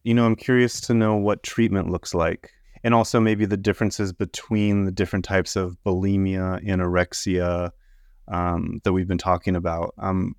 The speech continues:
really, what does treatment look like? And, you know, we've identified several things that may cause it and how complex that is. But what does,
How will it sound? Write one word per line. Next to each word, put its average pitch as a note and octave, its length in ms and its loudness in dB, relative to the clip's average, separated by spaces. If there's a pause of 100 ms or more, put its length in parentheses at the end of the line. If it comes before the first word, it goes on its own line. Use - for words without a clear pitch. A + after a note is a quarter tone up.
(160)
really, A2+ 260 4
what A2 200 2
does A2+ 160 -4
treatment G#2 380 0
look G2 200 -2
like? F#2 240 2
And, F#2 320 -2
you G#2 80 0
know, G2+ 80 2
we've G2 180 -2
identified G2+ 540 2
several F#2 280 -2
things F#2 260 -4
that F2+ 80 -4
may E2 160 -4
cause G2 400 -2
it G#2+ 200 -2 (680)
and F#2 480 0
how F#2+ 160 0
complex F#2 640 -2
that G#2+ 180 2
is. A2 320 0 (380)
But A2+ 140 4
what A2+ 260 0
does, A#2 500 0